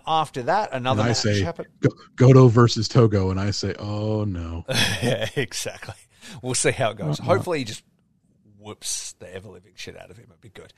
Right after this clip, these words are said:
Speaker 1: Uh, after that was Togi Makabe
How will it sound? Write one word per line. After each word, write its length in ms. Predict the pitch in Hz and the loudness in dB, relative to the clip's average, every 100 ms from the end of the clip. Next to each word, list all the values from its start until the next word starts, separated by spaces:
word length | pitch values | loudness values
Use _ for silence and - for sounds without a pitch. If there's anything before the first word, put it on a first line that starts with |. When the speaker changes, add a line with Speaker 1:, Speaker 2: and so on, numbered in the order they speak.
| _ _ _ | _ _ _
Speaker 1:
Uh, 200 | 160 151 165 | -2 0 0
after 260 | 202 - | -2 -2
that 180 | 147 151 | -8 -8
was 260 | 117 107 - | -8 -12 -12
Togi 420 | - 131 113 117 | -6 -4 -4 -6
Makabe 680 | 107 110 113 107 104 101 | -4 -4 -4 -2 -2 -2